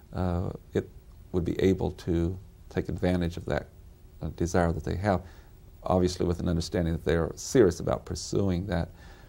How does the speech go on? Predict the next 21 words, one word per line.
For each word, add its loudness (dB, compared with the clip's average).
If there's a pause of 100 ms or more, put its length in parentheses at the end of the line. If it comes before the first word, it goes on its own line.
(340)
Do -2
you 4
think 0
this 0
is -4
gonna 0
create, 0
uh, 0 (960)
a -2
new 6
approach 2
to -8
both 0
four-year 2
and 0
two-year 0
schools? 2
And 0
i-, -6
is -4
this -2